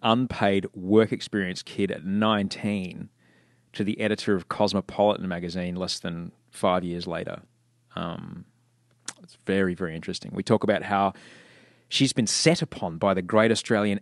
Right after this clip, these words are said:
outrage machine time after time and how she deals with it. We talk very honestly about anxiety. We even talk about what I'm doing with, uh, or what I did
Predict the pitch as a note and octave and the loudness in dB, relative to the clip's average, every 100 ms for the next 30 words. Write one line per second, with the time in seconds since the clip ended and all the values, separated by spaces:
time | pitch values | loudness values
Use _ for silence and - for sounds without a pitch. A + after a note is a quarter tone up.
0 | - A2+ - F#2+ F#2+ F#2 F#2 - F2+ D#2+ | 0 2 2 -2 -2 -4 -4 -4 -4 -6
1 | - G#2 G#2+ G2+ - - G#2 F#2+ F#2 F#2 | -4 0 0 -2 -8 -4 -2 0 -2 -4
2 | - A#2 B2 F#2+ - A2+ D3+ G#2 D#2+ - | -4 -4 -4 -6 -4 -2 -2 -4 -10 -10
3 | _ _ - - - F#2+ F#2 G2+ G2+ - | _ _ -10 -6 -2 -2 0 -2 -2 -4
4 | A2 A#2 - A2+ G2+ G2 F#2+ F#2+ F#2 F#2 | -4 -4 -6 -8 -6 -4 -4 -4 -6 -6
5 | F#2 G#2 - D3+ D#3 _ _ _ - - | -6 -6 -8 -10 -10 _ _ _ -20 -20
6 | _ _ _ _ _ - - _ - A2 | _ _ _ _ _ -20 -20 _ -2 2
7 | A2+ A2 - A#2 A2+ G#2+ G#2+ A2 A2 A2 | 4 4 4 4 4 2 2 0 2 4
8 | G#2+ G#2 A2 - - G2+ G2+ G2+ G#2+ G2+ | 4 4 0 -2 2 4 4 2 2 4
9 | G#2+ G2 B2+ A2 F#2 | 4 4 4 2 0